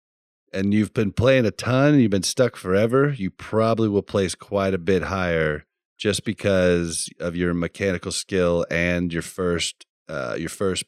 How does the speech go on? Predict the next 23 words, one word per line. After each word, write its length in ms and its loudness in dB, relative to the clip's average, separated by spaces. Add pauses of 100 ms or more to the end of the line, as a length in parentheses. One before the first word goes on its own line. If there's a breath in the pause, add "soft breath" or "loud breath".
placement 480 -4
games. 300 -12
Now, 80 -6
you 180 0
gotta 260 6
do 140 0
good 300 4
in 100 4
those 160 2
first 420 2
placement 400 0
games. 280 -4
You 60 -8
don't 240 2
do 120 0
good 260 4
in 100 2
them, 200 -2
you're 80 -6
still 480 4
gonna 160 0
be 160 0
low. 380 2